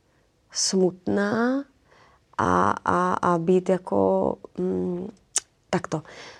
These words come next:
Každému se může stát a stává se to v životě, kdy prostě ho něco úplně posadí, ale důležitý je najít tu sílu, vstat, nelitovat se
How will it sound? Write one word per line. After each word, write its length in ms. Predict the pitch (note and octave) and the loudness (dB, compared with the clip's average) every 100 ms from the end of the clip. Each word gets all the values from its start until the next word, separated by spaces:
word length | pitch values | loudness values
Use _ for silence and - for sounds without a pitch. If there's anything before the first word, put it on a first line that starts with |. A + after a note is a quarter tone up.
| - _ _ _ _ _ | -20 _ _ _ _ _
Každému 400 | A#3+ A#3+ C#4 C#4+ A#3+ | 12 12 12 12 10
se 140 | B3 | 10
může 340 | A3+ A#3 A3+ | 10 10 8
stát 440 | G3+ - - G3+ - | 6 4 8 10 8
a 60 | |
stává 400 | - - F#3 F#3+ | 2 8 10 10
se 140 | F#3+ - | 6 -2
to 140 | - | 2
v 40 | F#3 | 4
životě, 540 | F#3 F3+ F3 F#3 F3 | 4 4 4 4 4
kdy 280 | F3 D#3+ F3 | 2 4 2
prostě 420 | E3+ F3+ E3+ - | 4 -2 0 -2
ho 80 | E3+ | 0
něco 340 | F3 F3 - - | 0 -2 -4 -6
úplně 400 | - F3 F3 E3+ | -2 0 2 0
posadí, 680 | - E3 - E3 - A3 - _ _ _ _ - - - | -2 0 2 2 2 -2 -4 _ _ _ _ -20 -6 4
ale 200 | F#3+ F#3 | 8 8
důležitý 760 | F3+ F#3 F#3+ F3+ F#3+ F#3+ F#3 | 6 6 6 6 2 4 6
je 300 | F3+ F3 G3+ G3+ _ - - - _ - | 6 4 0 -6 _ -20 -20 -20 _ 4
najít 260 | F3+ F3+ F3+ | 6 6 6
tu 100 | G3 | 0
sílu, 520 | - G3 F#3 A2+ - - _ - | 2 4 4 2 -2 -8 _ -4
vstat, 480 | - - - F3+ F#3+ - - _ _ _ _ _ _ _ _ _ - | -2 0 8 8 8 -4 -12 _ _ _ _ _ _ _ _ _ 8
nelitovat 640 | F#3+ F3+ F#3 G3 F3+ F3 | 12 12 12 12 12 10
se 360 | - G3 E3+ | 8 12 12